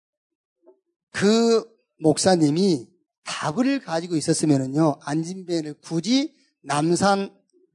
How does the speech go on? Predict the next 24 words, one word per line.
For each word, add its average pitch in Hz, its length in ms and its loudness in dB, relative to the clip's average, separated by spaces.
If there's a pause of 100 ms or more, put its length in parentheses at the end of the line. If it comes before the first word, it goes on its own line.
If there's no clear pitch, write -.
산 190 340 2
아래로 160 260 6
업고 156 260 2
갈 175 100 4
필요가 233 280 -2
없습니다. 156 560 -2 (800)
답이 180 460 2
없기 196 340 2
때문에 208 300 4
업고 160 280 -4
간 139 180 -12
거예요. 127 300 -14 (840)
답이 196 360 4
있으면은 214 580 0
그 180 240 4
서울역 214 600 4
지하도 175 380 0
앞에서 147 360 -2
하면 208 200 -6
돼요. 147 420 -2 (1400)
당신 160 360 2
문제, 160 440 4 (340)
영적 143 300 -2
문제야. 113 540 -8